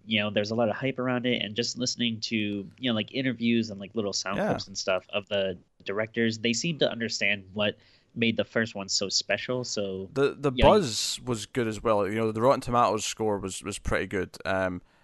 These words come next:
Speaker 1: Yeah.
Speaker 2: and everything else. There was a, you know, e-, e-, everything possible was saying, "Hey, there's a reason to be excited here." And I, I was super pumped just to even hear the main theme in a theater, which I've never done. 'Cause, you know, Hal-,
Speaker 1: Yeah.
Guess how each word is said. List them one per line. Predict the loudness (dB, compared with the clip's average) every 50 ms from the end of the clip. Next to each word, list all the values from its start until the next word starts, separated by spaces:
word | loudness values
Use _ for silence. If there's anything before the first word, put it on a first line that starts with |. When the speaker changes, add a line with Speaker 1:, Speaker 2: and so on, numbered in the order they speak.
| _ _ -6
Speaker 1:
Yeah. | -6 -6 -4
Speaker 2:
and | -2 0 2 4 4 2 2 0 -2
everything | -2 -4 -4 -4 -6 -4 -2
else. | -2 -2 -2
There | -2 0
was | 2 2
a, | 2 0 -2 -2
you | -2
know, | 0 0 0 -2 -4 -10 -14 _ -6 -6
e-, | -4 0 4
e-, | 4 4 6
everything | 6 8 8 6 6 4 2 2 2 2 2 4
possible | 6 8 6 6 6 4 0 0 0
was | 0 0 0
saying, | 0 0 0 0 0 -2
"Hey, | -2 0 0 2 0 0 -2 -6 _ _ _ _ _ _ _ _ _ _ -20 _ -6
there's | -4 0 0
a | 2 2
reason | 2 2 0 -2
to | -2 -2
be | -2
excited | -2 -2 0 0 0 0 -2 -4 -4
here." | -4 -2 2
And | 6 8
I, | 8 10 10 10
I | 10
was | 8 6 2
super | -2 -4 -4 -2
pumped | 0 2 0 2 0
just | -4 -4 -2
to | -2
even | -2 -2 -2 -2
hear | 0 0 0
the | 2 0
main | 0 0 -2 -2 -4
theme | -6 -6 -6 -4 -4
in | -4
a | -6 -8
theater, | -8 -8 -8 -6 -4 -4 -4 -6
which | -6 -8 -6 -6
I've | -6
never | -6 -6 -6
done. | -4 -4 -4 -4 -4 -6 -12 -12
'Cause, | -10 -6 -2
you | 0
know, | 2 4
Hal-, | 8 10 10 10 10 8
Speaker 1:
Yeah. | 4